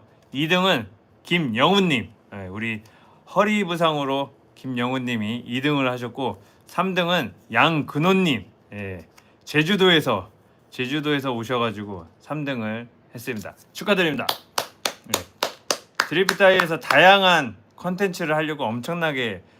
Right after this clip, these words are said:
노력을 하고 있으니까요. 여러분들 많이 참가해 주시고, 어, 같이 즐겨 주셨으면 좋겠습니다. 그리고 오늘은, 음, 유월에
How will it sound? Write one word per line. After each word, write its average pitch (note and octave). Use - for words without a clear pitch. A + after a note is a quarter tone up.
노력을 B2+
하고 C3+
있으니까요. A2
여러분들 G#2+
많이 G#2+
참가해 D3+
주시고, B2+
어, F#2+
같이 A2+
즐겨 B2+
주셨으면 A#2
좋겠습니다. G#2
그리고 C#3+
오늘은, F3
음, B2+
유월에 D3